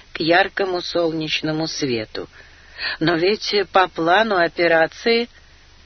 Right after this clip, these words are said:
«План операции изменился», сказал шеф, и, не вынимая руки из кармана, выстрелил в своего подчинённого. Выстрел прозвучал негромко, будто открыли бутылку шампанского.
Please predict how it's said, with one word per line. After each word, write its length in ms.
«План 380
операции 760
изменился», 880
сказал 640
шеф, 460
и, 100
не 160
вынимая 800
руки 400
из 140
кармана, 720
выстрелил 920
в 80
своего 460
подчинённого. 1040
Выстрел 580
прозвучал 720
негромко, 760
будто 460
открыли 480
бутылку 680
шампанского. 1080